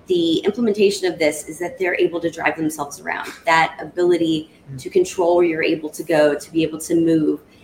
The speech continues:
Speaker 1: is, can be life-changing for caregivers that may get a little, you know, a little fatigue from caring for a loved one. And it also gives that loved one the ability to drive around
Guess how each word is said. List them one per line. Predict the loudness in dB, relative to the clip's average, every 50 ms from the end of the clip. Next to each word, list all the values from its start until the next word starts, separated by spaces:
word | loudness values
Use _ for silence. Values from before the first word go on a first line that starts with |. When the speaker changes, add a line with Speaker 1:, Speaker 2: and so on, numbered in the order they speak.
| -20 _ _ _ 2
Speaker 1:
is, | 2 4 4 2 0 -4 -8 -10 -12 _ _ _ _ _ _ _ _ _ _ _ _ 0
can | 2 4 6
be | 6 8
life-changing | 8 8 6 6 4 -2 -2 0 0 -2 -4
for | -4 -2 2 2 2 2
caregivers | 2 0 0 0 0 0 -2 -2 -2 -2 -4 -4 -4
that | -6 -4 -2
may | 0 0 2 2 2 0 -2 -4 -8 -14 _ _ _ _ -20 _ _
get | -4 -2 0
a | 0
little, | -2 0 0 -2 -2 -2 -6 -16 _ _ _ 0
you | 2 2 4
know, | 4 2 -2 -4 -6 _ _ _ -12 -8
a | -4
little | -2 -2 -2 -4
fatigue | -6 -8 -10 -12 -10 -8 -4 -4 -4 -6 -8 -16 -20 -20 -20 -20 _
from | -4 -2 -2 0
caring | 0 0 0 0 -2 -2
for | -4 -4
a | -2
loved | 0 0 -2 -2 -4
one. | -6 -6 -6
And | -4 -2 -2
it | -2 -2
also | -4 -10 -10 -10
gives | -10 -12 -10
that | -10 -10 -10 -8
loved | -10 -8 -4
one | 0 0 2 0 0
the | -2 -4 -4
ability | -4 -4 -6 -6 -6 -8 -12
to | -14 -16 -18
drive | -20 -18 -8 -4 -2 -2 -2 -2
around | -4 -4 -4 -2 -2 -2 -2 -4 -4 -6